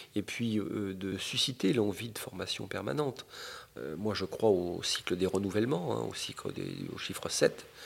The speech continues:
Donc, euh, tous les sept ans, euh, c'est-à-dire que tous les cinq ans, j'ai un projet que je vais mettre en, en place, euh, que je vais réaliser, euh, euh,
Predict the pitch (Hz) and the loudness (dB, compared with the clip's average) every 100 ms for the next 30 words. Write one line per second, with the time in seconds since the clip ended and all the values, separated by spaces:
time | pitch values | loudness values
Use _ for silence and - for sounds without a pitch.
0 | - - - - 95 127 127 90 - 104 | -12 -12 -12 -2 2 2 0 -4 0 0
1 | - 95 - 147 160 120 92 98 98 - | 2 -2 2 2 4 2 2 2 2 4
2 | 120 - 104 127 101 92 90 95 107 156 | 4 6 2 4 4 2 2 0 2 0
3 | - - - 98 92 92 104 85 87 - | -2 -12 -4 -2 2 2 2 0 -6 -10
4 | - - 90 87 143 160 - - - - | -16 -4 -4 2 2 4 2 0 -6 -12
5 | - 87 - 95 82 82 87 90 110 151 | -4 -4 0 -2 0 -2 -2 -4 0 2
6 | 135 101 101 101 - - - - | 2 2 -2 -6 -8 -14 -10 -8